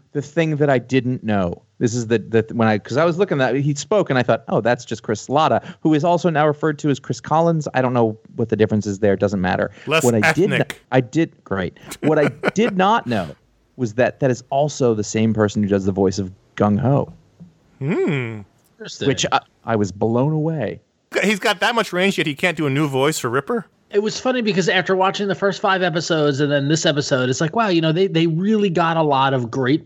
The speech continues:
Speaker 3: vocal voiceover performances. There's a lot of every-, there's different accents, there's different approaches and all this sort of stuff. And,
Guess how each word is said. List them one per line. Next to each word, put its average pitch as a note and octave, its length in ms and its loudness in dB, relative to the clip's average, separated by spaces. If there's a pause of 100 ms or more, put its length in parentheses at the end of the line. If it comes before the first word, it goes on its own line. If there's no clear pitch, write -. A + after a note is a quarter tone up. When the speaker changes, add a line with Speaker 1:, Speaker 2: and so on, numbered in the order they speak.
(100)
Speaker 3:
vocal C3 800 2
voiceover B2+ 500 0
performances. A2+ 800 0
There's G2+ 120 -4
a A#2+ 40 -2
lot C#3 240 2
of C3+ 60 -2
every-, C#3+ 220 2 (200)
there's B2+ 220 0
different A2 380 -2
accents, E3 640 0
there's B2+ 200 2
different B2+ 300 -2
approaches F3+ 580 0
and D#3+ 120 2
all D#3+ 100 0
this D#3+ 160 0
sort D3+ 140 0
of C3+ 40 0
stuff. - 280 -2
And, C#3+ 120 0